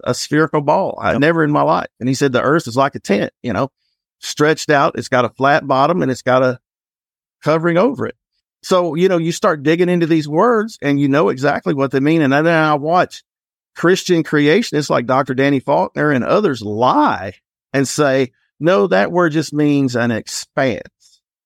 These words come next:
Speaker 1: right? They'll say, "Oh, it just means an expanse." So they're, they're trying to say it means outer space. But then again, everywhere you find the word used, it means to beat or pound or hammer something solid into a shape.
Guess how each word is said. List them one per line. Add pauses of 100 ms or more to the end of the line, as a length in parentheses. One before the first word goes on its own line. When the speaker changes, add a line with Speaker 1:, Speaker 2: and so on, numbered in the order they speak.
(460)
Speaker 1:
right?
They'll
say,
"Oh,
it
just
means
an
expanse."
So
they're,
they're
trying
to
say
it
means
outer
space. (800)
But
then
again,
everywhere
you
find
the
word
used,
it
means
to (240)
beat
or (100)
pound
or (140)
hammer (320)
something
solid
into
a
shape.